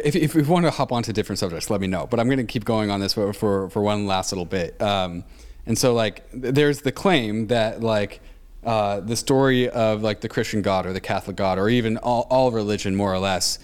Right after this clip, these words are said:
it's, like, in the same thing as this, this Layer Zero podcast. It's people all the way down.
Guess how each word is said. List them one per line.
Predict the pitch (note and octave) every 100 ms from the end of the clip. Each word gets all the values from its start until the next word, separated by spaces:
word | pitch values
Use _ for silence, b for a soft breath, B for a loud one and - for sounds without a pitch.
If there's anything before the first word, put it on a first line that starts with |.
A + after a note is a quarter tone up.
| B B B
it's, | C3+ A#2+ -
like, | A2 G2+ -
in | C#3+
the | C#3
same | C3 D#3
thing | C#3+ C3
as | A#2+ A2
this, | A#2 -
this | - A#2+ A2+
Layer | A#2 A2 A2
Zero | A#2+ C3+ A2 G2+ - - -
podcast. | A#2 F#2 G#2 E2 - -
It's | B2
people | - - C3+ A#2+ A2 G#2+
all | G#2+ G#2+
the | G#2
way | G#2 G2+
down. | F2+ A2+ G2+ D#2+